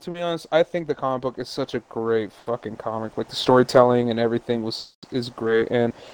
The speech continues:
I, I, I like the movie. The thing about the movie is that there was some things I didn't like. There was one where in the comic book, it was a giant m-, peop-, okay, Ozymandias made a giant, like, monster in his lab that attacked New York City. But in the movie,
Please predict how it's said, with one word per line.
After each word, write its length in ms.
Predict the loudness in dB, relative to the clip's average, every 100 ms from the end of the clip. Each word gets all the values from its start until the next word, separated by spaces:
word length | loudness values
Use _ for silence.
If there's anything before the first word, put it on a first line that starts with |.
| -20 6
I, 60 | 8
I, 200 | 8 6
I 120 | 6
like 220 | 2 2
the 60 | 0
movie. 180 | 0 0
The 100 | 0
thing 220 | 0 -2
about 220 | -2 -4
the 60 | -4
movie 300 | -6 0 0
is 160 | 0 -2
that 300 | 0 0 -4
there 80 |
was 140 | -8 -6
some 180 | -8 -10
things 160 | -14 -6
I 60 | -4
didn't 300 | -2 -4 -6
like. 200 | -10 -2
There 140 | 0
was 160 | 0 0
one 240 | -2 2
where 200 | 2 2
in 120 | 0 -6
the 40 | _
comic 200 | 0 0 0
book, 180 | -2 0
it 60 |
was 120 | -2
a 60 | -2
giant 300 | 4 4 4
m-, 180 | 0 -6 -8 _ -20 -20 -2
peop-, 280 | 4 4 6
okay, 280 | 4 6 4
Ozymandias 800 | 6 6 4 2 4 2 0 -6
made 420 | -4 2 2 4
a 120 | 2
giant, 720 | 0 -6 -2 0 0 0 -4 _ -6
like, 260 | -6 -6
monster 540 | -6 -4 -2 -2 -4 -4
in 80 |
his 160 | -4 -4
lab 300 | 0 2 4
that 160 | 4 4
attacked 460 | 2 0 0 0
New 120 | -6
York 260 | -2 -2 -2
City. 360 | -2 0 0 -2 -10 -20 _ -2
But 420 | 8 10 10 6 0
in 180 | -8 -6
the 60 | -6
movie, 720 | -4 -2 -2 0 -2 0 -6